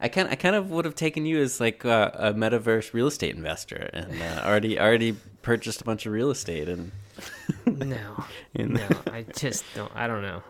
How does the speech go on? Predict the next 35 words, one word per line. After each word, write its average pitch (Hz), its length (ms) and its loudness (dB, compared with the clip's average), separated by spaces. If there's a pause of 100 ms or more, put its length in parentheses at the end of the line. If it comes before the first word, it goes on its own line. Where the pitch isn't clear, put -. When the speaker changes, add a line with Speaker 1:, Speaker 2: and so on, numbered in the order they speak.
(100)
Speaker 2:
I 131 100 -2
mean, 135 140 2
I, 131 80 2
I 127 100 -4 (420)
think 208 100 -8
it's 214 80 -12
kinda 254 220 -2
cool. 202 380 2 (120)
I 139 80 -8
think, 160 260 -2
I - 120 -20
think 156 140 -8
the - 80 -6
N 156 120 0
F 156 140 -2
T 160 260 0
idea 147 300 2
is 143 160 0
kind 139 280 -2
of, 131 220 -8 (1040)
I, - 180 4
I - 20 8
mean, 165 140 8
I 120 100 4
don't 87 100 -4
know. 82 120 -10
I 143 120 2
think 143 120 4
it's 123 140 0
a 107 220 -2
huge 107 320 -6
bubble 104 240 -4
that's 104 180 -8
just - 140 -12
gonna 92 180 -12